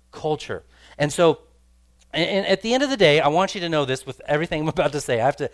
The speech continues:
I have to actually take time to explain to you, uh, which I think is sad that I have to do this,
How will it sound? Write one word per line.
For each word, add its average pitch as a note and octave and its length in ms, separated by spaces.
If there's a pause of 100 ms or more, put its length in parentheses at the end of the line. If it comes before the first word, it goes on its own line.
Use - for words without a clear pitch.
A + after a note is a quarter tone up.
(200)
I C3 60
have E3+ 100
to C3 100
actually E3+ 340
take D3+ 280
time B2+ 540 (400)
to C3 400
explain C#3 680
to B2+ 140
you, G#2 460 (380)
uh, A2 200
which A#2 200
I B2+ 80
think A#2+ 160
is B2 100
sad A#2+ 220
that A2 100
I G#2 40
have A2 180
to - 80
do G2+ 160
this, A#2 360